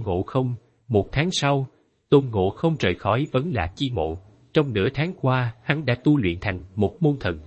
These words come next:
thông hoàn toàn mới, khả năng điều khiển áp lực tại một địa điểm cụ thể với mức tối đa gấp trăm lần so với bình thường. Đây là một thần thông vô cùng khủng khiếp.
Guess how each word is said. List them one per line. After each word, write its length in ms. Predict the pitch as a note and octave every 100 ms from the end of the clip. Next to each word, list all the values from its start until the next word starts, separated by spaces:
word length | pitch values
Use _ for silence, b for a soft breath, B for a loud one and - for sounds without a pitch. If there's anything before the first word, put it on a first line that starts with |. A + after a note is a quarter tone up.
| -
thông 180 | - A#2+
hoàn 200 | - F2 -
toàn 140 | E2+ -
mới, 320 | F#2 G#2+ F#3 - _ _ _
khả 160 | D3
năng 340 | C#3+ D#3+ D3+ D3
điều 160 | A#2
khiển 280 | A2 A#2 C3
áp 220 | F3+ -
lực 200 | A2 G#2 G#2
tại 160 | - G#2+
một 220 | G#2+ F#2+
địa 180 | G#2 G#2
điểm 220 | G#2 A2 D3+
cụ 180 | F#2 G2+
thể 240 | - F2 G2+ F3 - _ _
với 120 | D#3+
mức 180 | E3+ F3+ -
tối 220 | C#3 F3+
đa 300 | C3 A2 G#2
gấp 100 | C#3 -
trăm 160 | - A#2
lần 280 | G2+ F2+ F2
so 200 | - C3+
với 180 | C3 E3
bình 180 | G#2+ E2+
thường. 300 | E2+ F2+ D#2 E2 b b b
Đây 140 | B2+
là 100 | B2
một 240 | F#2 F#2 -
thần 200 | G2 F2
thông 200 | - C3+
vô 200 | B2+ C#3+ C#3
cùng 200 | G#2 D#2+
khủng 240 | - G2
khiếp. 220 | A#2+ F3+